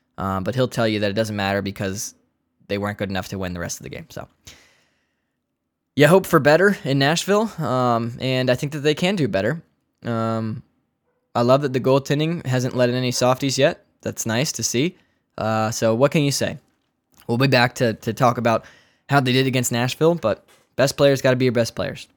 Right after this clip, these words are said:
and that's what it is. Defensively, they've gotta get a little better. Um, you know, let that D core that we all talk about every day shine through. Let it be the strength.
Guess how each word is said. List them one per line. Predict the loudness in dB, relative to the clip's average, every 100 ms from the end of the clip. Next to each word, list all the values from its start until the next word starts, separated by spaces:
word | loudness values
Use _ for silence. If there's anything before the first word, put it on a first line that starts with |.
| -8
and | -4
that's | -2
what | -2 -2
it |
is. | -4 -8 -14 -10
Defensively, | -2 -2 0 0 2
they've | 2 0
gotta | 0 0
get | -2
a |
little | -2 -4
better. | -2 -2 -4 -8
Um, | -8 -6 -4 -6 -8 -10
you | -8
know, | -8 -8 _ _ _ _ _ -6
let | -2
that | 0 0
D | 2 0
core | 2 2
that | 4
we | 4
all | 2
talk | 2 -2 0
about | 0
every | 0 0
day | -2
shine | -2 -2 -4 -4
through. | -6 -6 -4
Let | 0 0
it | 2
be | 2
the | 2
strength. | 0 0 0 -2 -12